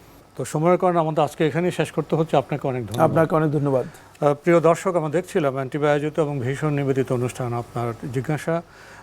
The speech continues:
Speaker 1: আমাদের অনুষ্ঠান আপনারা এনটিভি অনলাইনেও দেখতে পারবেন, ভিজিট করুন ডাব্লিউ ডাব্লিউ ডাব্লিউ ডট এনটিভি বিডি ডট কম। এছাড়া YouTube-এ এবং আমাদের ভেরিফাইড Facebook পেজে অনুষ্ঠান দেখতে পারবেন। আহ, শেষের বিষয়ে আমরা জানলাম যে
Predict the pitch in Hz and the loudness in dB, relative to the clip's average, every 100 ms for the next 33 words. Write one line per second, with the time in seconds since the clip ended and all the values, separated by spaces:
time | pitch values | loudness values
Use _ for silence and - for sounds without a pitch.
0 | - 151 170 170 170 - 175 151 151 147 | -2 2 4 4 4 0 -2 0 0 0
1 | 139 143 135 135 127 139 151 143 - 127 | 0 0 2 2 2 2 4 2 2 0
2 | 127 120 117 123 131 135 135 120 120 117 | 0 0 -2 -2 -2 -4 -4 -4 -4 -4
3 | 123 117 117 120 117 120 113 123 120 135 | -4 -4 -4 -4 -4 -6 -6 -6 -2 -4
4 | 135 117 110 117 107 110 110 110 104 - | -4 -8 -6 -6 -6 -6 -6 -6 -8 -8
5 | 135 92 - - - - - 139 135 151 | -10 -10 -18 -20 -20 -20 -6 -2 0 2
6 | 147 151 170 156 143 135 131 131 110 123 | 2 2 2 2 2 2 0 0 -2 -4
7 | 123 135 107 139 143 156 - 131 123 117 | -2 -2 -2 -4 -4 -4 -4 -4 -4 -4
8 | 120 - 127 113 123 117 120 - 123 110 | -6 -4 -4 -6 -6 -6 -6 -4 -2 -2
9 | 110 117 107 107 131 98 - - - - | -4 -2 -2 0 -4 -4 -12 -20 -20 -18
10 | - - - - 131 120 113 165 165 196 | -18 -18 -20 -6 -2 0 0 0 4 4
11 | 170 165 156 135 127 151 131 117 135 135 | 4 2 -4 -4 -2 0 0 -2 -6 -8
12 | 131 131 120 117 113 135 180 135 123 117 | -4 -2 -2 -2 -2 -2 -2 -2 -2 -2